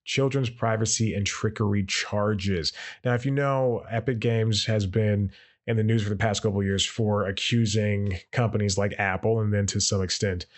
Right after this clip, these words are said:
uh, uh, uh, Google and,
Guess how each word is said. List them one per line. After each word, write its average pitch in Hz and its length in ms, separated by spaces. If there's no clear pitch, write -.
uh, - 60
uh, 85 720
uh, 90 200
Google 104 560
and, 90 400